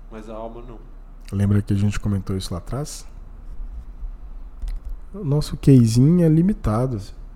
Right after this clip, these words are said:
Speaker 2: A nossa alma já viu. O que nos distancia é a ignorância, são os medos, são os bloqueios. Mas a nossa alma já viu. Faça. Se movimente.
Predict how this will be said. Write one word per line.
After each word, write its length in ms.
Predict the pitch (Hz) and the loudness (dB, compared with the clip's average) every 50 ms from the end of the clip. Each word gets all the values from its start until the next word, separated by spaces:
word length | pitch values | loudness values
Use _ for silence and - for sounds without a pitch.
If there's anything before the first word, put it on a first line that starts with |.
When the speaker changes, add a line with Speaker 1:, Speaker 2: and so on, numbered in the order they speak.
| - - - - - | -16 -18 -16 -14 -10
Speaker 2:
A 40 | 131 | -6
nossa 280 | 123 127 131 - - 120 | -4 -4 -2 -2 0 0
alma 200 | 120 127 131 131 | 2 2 2 2
já 140 | 131 156 | 2 2
viu. 420 | 143 120 107 104 104 113 127 127 120 - - - - - - - - - - - - | 0 0 -2 -2 -2 -2 -2 -4 -6 -10 -14 -16 -16 -16 -16 -16 -16 -16 -16 -8 -2
O 80 | - 131 | -2 -2
que 180 | - - - | 4 6 8
nos 220 | 185 190 190 170 156 | 10 10 10 8 8
distancia 1000 | 151 143 - - 143 127 110 - - - - 151 165 185 175 151 123 110 98 107 - - - - - | 6 4 6 8 8 8 6 4 2 0 0 2 4 6 8 8 6 6 2 -2 -8 -14 -16 -8 0
é 80 | - 135 | 6 8
a 80 | 135 139 | 8 8
ignorância, 800 | 147 143 170 180 180 170 143 135 135 135 135 127 120 - 120 113 | 8 8 6 6 8 10 10 10 10 10 8 6 6 4 4 4
são 200 | 110 - 139 135 | 4 4 4 4
os 160 | 135 117 107 | 4 4 4
medos, 580 | 113 117 127 139 139 139 135 123 120 117 107 - | 4 4 6 6 8 8 6 6 6 2 2 2
são 140 | 120 120 123 | 4 4 4
os 100 | 120 117 | 4 4
bloqueios. 1040 | 127 123 120 113 - - 123 117 123 131 131 127 123 117 113 113 107 104 - - - - - - - - - - | 4 4 2 2 2 0 2 4 6 6 6 6 6 4 2 2 0 -2 -6 -10 -14 -14 -14 -14 -16 -16 -12 -6
Mas 160 | - 117 113 127 | -4 -2 -2 0
a 60 | 127 | 0
nossa 240 | 127 131 127 - 139 | 0 0 0 0 0
alma 240 | 139 139 143 143 | 0 2 2 2
já 100 | 143 151 | 2 2
viu. 480 | 143 123 110 113 123 131 143 139 131 110 - - | 0 0 -2 -2 -2 -2 -2 -2 -2 -6 -8 -12
Faça. 480 | - - - 120 135 139 - - - - - - - - - - - - - - - - | -12 -8 -6 -4 -2 -2 -4 -4 -8 -12 -14 -16 -16 -18 -18 -18 -18 -18 -18 -18 -18 -18
Se 160 | - - - 123 | -14 -8 -4 -2
movimente. 800 | 123 127 131 127 131 131 120 120 123 127 127 127 - - - | 0 2 2 2 2 2 2 2 2 2 0 -4 -8 -14 -14